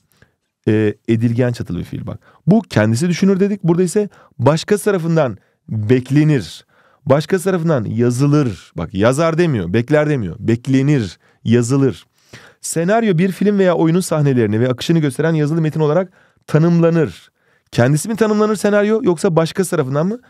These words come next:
Başkası tarafından bu şekilde tanımlanır. Dolayısıyla burada da yine bak tanımlar demiyor,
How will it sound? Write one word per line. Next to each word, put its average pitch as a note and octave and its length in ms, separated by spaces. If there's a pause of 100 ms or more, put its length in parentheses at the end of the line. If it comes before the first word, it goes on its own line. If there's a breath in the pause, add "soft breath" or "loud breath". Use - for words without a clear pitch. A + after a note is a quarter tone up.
(220 soft breath)
Başkası D3 720
tarafından D3 1000
bu A2 40
şekilde G#2+ 360
tanımlanır. G2 520 (320 soft breath)
Dolayısıyla D3+ 480
burada F3 200
da D#3 60
yine D3 500 (260)
bak G#2 160 (420)
tanımlar F3+ 600
demiyor, C#3 300